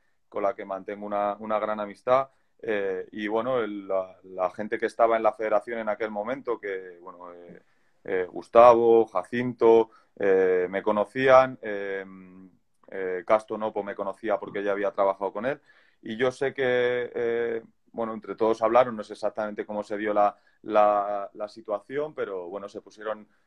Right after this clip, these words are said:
en contacto conmigo después de que el mister Micha, eh, estuviese de acuerdo, porque le habían dado buenas referencias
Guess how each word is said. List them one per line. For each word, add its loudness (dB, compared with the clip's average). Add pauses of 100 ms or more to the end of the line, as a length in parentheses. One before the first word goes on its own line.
en -6
contacto 0
conmigo -2
después -2
de 2
que -2
el -2
mister -2
Micha, 0
eh, -4
estuviese -8
de 4
acuerdo, 0
porque -4
le 4
habían 2
dado 2
buenas -2
referencias -12